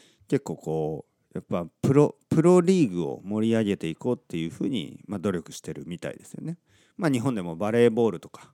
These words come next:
バスケットボールとか、あの、他の国に比べると少しその、プロのね、あの、歴史がちょっと長くはないですけど、でも最近盛り上がってきて、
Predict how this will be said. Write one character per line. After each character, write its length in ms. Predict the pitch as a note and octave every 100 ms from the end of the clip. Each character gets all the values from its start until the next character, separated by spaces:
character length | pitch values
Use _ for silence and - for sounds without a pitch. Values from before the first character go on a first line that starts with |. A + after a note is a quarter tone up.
| _ _
バ 100 | A2
ス 60 | -
ケ 100 | G#2+
ッ 20 |
ト 120 | -
ボ 140 | F#2
ー 20 | G2
ル 60 |
と 100 | F2
か、 240 | - D2 - _ _ _ _ _ _ -
あ 160 | G2
の、 200 | F2+ F2 F2
他 220 | G2+ C3
の 100 | B2+
国 240 | C#3 C3+
に 80 | G#2+
比 80 | B2
べ 100 | A#2
る 160 | B2
と 160 | B2 B2
少 200 | - F3
し 40 | -
そ 160 | G#2
の、 220 | F2 E2 - _ _ -
プ 120 | F3
ロ 120 | G#2
の 140 | C#2+
ね、 160 | B1 C3+ _ _ _
あ 180 | - F#2
の、 680 | E2 D2+ D2 D2 D2+ - - _ - _ _ _ _ _ _ _
歴 300 | G#2+ G2+ G#2
史 140 | -
が 100 | G2
ち 100 | F2+
ょ 20 | A#2+
っ 20 |
と 540 | E2+ D#2+ D2+ D2 - _ _ _ _ _ _ -
長 240 | C3+ A#2
く 140 | -
は 80 | F2+
な 180 | G#2+ D#3
い 60 | D3+
で 100 | E2+
す 100 | -
け 100 | B2
ど、 280 | D#3+ D3+ A2+
で 100 | D#3+
も 100 | B2
最 200 | D#3 D#3+
近 240 | E3 C#3+
盛 200 | B2+ A#2
り 40 |
上 100 | A2
が 100 | G2
っ 60 | G2
て 180 | - B2
き 100 | -
て、 220 | - -